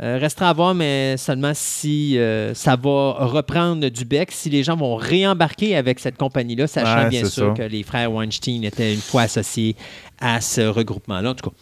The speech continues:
Speaker 1: l'histoire nous le dira plus tard, mais pour le moment, euh,
Speaker 2: On verra bien.
Speaker 1: on verra bien.
Speaker 2: Euh, je te demanderai pas si t'as écouté la série Counterpart, parce qu'en fin de compte, elle n'est pas finie. Donc,
Speaker 1: Non,
Speaker 2: tu l'as
Speaker 1: mais
Speaker 2: pas
Speaker 1: je sais de
Speaker 2: écoutée.
Speaker 1: quoi qu'on parle.
Speaker 2: <laughs> Ouais, c'est ça.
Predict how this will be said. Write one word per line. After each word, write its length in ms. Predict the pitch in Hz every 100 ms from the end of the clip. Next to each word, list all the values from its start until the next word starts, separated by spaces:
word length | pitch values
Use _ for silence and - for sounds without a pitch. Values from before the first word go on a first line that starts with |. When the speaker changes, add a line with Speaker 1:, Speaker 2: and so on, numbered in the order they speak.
| - - - - -
Speaker 1:
l'histoire 460 | 160 180 - 240
nous 80 | 247
le 60 | 220
dira 320 | 165 190 202
plus 120 | -
tard, 300 | - 190 220
mais 140 | 202 170
pour 160 | 180
le 100 | 180
moment, 280 | 175 160 151
euh, 600 | 156 160 151 120 104 101 - 120 _ _ _ _ _ _ _ _ _ _ _ _ _ 98
Speaker 2:
On 120 | 117
verra 240 | 131 127 110
bien. 120 | 98 -
Speaker 1:
on 100 | 226
verra 240 | 240 220 135
bien. 140 | 107 - - - - - _ _ _ _ _ -
Speaker 2:
Euh, 960 | 147 156 160 160 165 165 165 165 160 165 156 -
je 80 | -
te 80 | -
demanderai 320 | 190 185 165
pas 140 | 151 196
si 80 |
t'as 100 | -
écouté 320 | 131 - - 147
la 200 | 123 104
série 420 | - 123 110 139
Counterpart, 640 | 135 127 110 92 117 190 190 -
parce 160 | 104 -
qu'en 80 |
fin 140 | 101 104
de 80 | 113
compte, 120 | 113
elle 60 | 101
n'est 40 |
pas 120 | -
finie. 240 | 95 87 120
Donc, 260 | 107 87
Speaker 1:
Non, 40 | 147
Speaker 2:
tu 0 |
l'as 180 | 165 185
Speaker 1:
mais 120 | 196
Speaker 2:
pas 60 |
Speaker 1:
je 60 | 185
sais 100 | 196
de 60 | -
Speaker 2:
écoutée. 40 |
Speaker 1:
quoi 100 | 185
qu'on 180 | 175 147
parle. 240 | 127 120 104
Speaker 2:
<laughs> 180 | 127
Ouais, 120 | 143 156
c'est 160 | 120
ça. 180 | 107 107